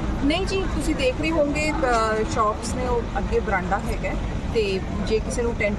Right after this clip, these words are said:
ਦੀ ਲੋੜ ਹੋਏਗੀ ਅਸੀਂ ਟੈਂਟ ਵੀ ਦੇਵਾਂਗੇ। ਸ਼ਾਪਸ ਖੋਲ੍ਹ ਰਹੇ ਨੇ ਲੋਕ, ਬਹੁਤ, ਅ, ਸਾਡੇ ਨਾਲ ਸਪੋਰਟ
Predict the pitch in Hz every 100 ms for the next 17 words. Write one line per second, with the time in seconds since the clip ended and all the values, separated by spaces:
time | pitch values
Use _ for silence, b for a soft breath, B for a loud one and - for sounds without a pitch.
0 | 220 226 208 196 208 202 214 208 185 175
1 | 170 - 196 180 175 - - 226 196 147
2 | - - 208 208 233 233 220 214 190 -
3 | 190 190 - 196 190 - 185 170 165 160
4 | - 185 180 190 185 - - 175